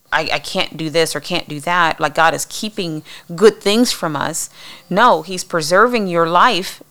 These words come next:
from the results of sin. He's preserving, everything God tells us is to keep us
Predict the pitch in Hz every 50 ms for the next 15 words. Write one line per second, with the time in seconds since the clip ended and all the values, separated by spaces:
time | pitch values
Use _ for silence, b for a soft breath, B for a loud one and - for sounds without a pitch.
0 | _ _ - - - 214 196 190 190 170 165 170 156 160 170 156 151 160 196 208
1 | 220 - - - - - - - _ _ _ _ _ 180 180 170 170 - - -
2 | 240 254 277 226 - - - 143 151 170 160 - - - 165 151 147 175 180 196
3 | 208 202 190 180 - - - 208 240 277 262 - 247 226 196 190 180 - - -
4 | - 196 208 233 220 - - 165 147 - - 170 160 - - 165 - - - 214
5 | 220 - - - - - - -